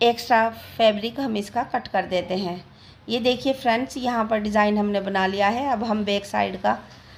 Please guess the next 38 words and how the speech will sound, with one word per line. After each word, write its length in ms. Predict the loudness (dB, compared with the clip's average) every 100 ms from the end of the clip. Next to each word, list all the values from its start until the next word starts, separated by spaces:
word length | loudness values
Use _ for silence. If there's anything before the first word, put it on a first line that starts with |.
| -8
भी 180 | -2 0
shoulder 460 | 2 4 6 4 2
मिला 260 | -2 0 0
लेते 280 | -2 -4
हैं 100 | -4 -4
और 180 | -4 -6
front 320 | -2 -2 0
side 360 | 0 0 0
का 140 | 0 0
भी, 220 | 0 -4 -6 -20 -6 0
और 140 | 2
इसमें 280 | 2 0 0
shoulder 380 | 4 2 2 0
पर 200 | 2 0
सिलाई 300 | 2 2 4
लगा 260 | 2 2 2
लेते 300 | 0 -2 -2
हैं। 200 | -2 -4 -14 -20 -10
Front 280 | 2 2 2
shoulder 400 | 2 2 4 2
पर 180 | 2 0
हमें 240 | 2 0 0
हमेशा 380 | 0 0 -2 -2
double 280 | 0 -2
सिलाई 320 | -2 2 2 2
लगानी 400 | 0 0 0 0
चाहिए। 440 | 0 0 -2 -6 -8 -20 -20 _ _ _ -20 -20 -18 -18 -18 -8 4
जब 220 | 6 6
हम 200 | 0 -2
नेक 320 | -2 -2 -2
में 280 | -2 -2 -4 -8 -20 -18 -2
या 140 | 0
आर्म 380 | 2 2 2 2
होल 240 | 2 2 0
में 220 | -4 0
पाइपिंग 420 | 2 2 0 -4
लगाते 480 | 0 2 2 0 -2
हैं 240 | -2 -4